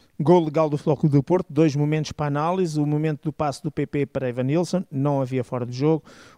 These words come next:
o Evanilson tinha mais do que dois adversários entre ele e a linha de baliza, e depois na assistência que é feita do Evanilson para Taremi, que aparece, digamos, ao segundo posto a marcar o golo,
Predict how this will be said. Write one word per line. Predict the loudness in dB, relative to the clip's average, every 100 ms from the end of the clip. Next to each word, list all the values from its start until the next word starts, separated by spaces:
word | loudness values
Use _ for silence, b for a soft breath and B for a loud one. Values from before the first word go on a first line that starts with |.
| -4
o |
Evanilson | -2 0 0 -2 -4
tinha | -2 -2
mais | 0 -2 -4
do | -6
que | -8 -8
dois | -4 -2 -2
adversários | -6 -6 -2
entre | -2 -2
ele | -4 -6 -8
e | -2
a | 0
linha | 0 0
de |
baliza, | -2 0 -2 -2 -6 B B -6
e |
depois | 0 2 4
na | 2
assistência | 0 -2 -4 -4
que | -4
é | -4
feita | -4 -6
do | -4
Evanilson | -4 -2 -2 -2 -4
para | -4
Taremi, | -4 -2 0 0 -2
que | -6
aparece, | -4 -4 -4
digamos, | -6 -4
ao | -4
segundo | -4 -4
posto | -4 -6 -4
a |
marcar | -6 -2 -2
o |
golo, | 2 2